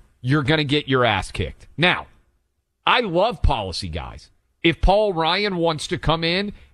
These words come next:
and be my Treasury Secretary and go with all the nerds on Wall Street and argue about what tax policy numbers should be,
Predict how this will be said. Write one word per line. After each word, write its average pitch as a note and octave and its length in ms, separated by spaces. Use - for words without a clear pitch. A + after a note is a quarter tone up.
and D3+ 160
be E3+ 160
my D3 180
Treasury D#3 600
Secretary G3+ 920
and D#3 220
go E3 180
with F3+ 180
all E3+ 200
the D#3 120
nerds E3 520
on D#3+ 220
Wall D#3 260
Street G#3 440
and D3+ 160
argue E3+ 540
about D3 280
what E3 220
tax D3 340
policy F#3+ 540
numbers F#3+ 400
should G3 260
be, G#3+ 300